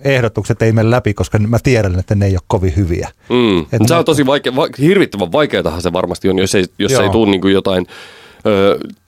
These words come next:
Speaker 2: salamaa kirkkaalta taivaalta, niin kyllähän se nyt varmaan bändin nimeäminen on tosi hankalaa. Ja varsinkin, kun sä joudut tekemään niinku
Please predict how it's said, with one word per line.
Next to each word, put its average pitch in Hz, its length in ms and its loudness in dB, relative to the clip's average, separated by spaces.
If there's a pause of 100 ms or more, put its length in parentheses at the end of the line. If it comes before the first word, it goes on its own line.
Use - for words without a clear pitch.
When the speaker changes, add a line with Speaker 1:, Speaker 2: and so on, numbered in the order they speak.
Speaker 2:
salamaa 110 340 0
kirkkaalta 104 460 -2
taivaalta, 90 520 -2
niin 85 140 -6
kyllähän 90 240 -2
se 95 120 -6
nyt 90 180 -10
varmaan 101 300 0
bändin 113 240 0
nimeäminen 87 440 -4
on 85 100 -8
tosi 101 240 -2
hankalaa. 82 380 -2
Ja 92 40 -2
varsinkin, 104 360 -4
kun 92 100 -8
sä 104 160 -2
joudut 98 240 0
tekemään 95 340 -2
niinku 95 260 -6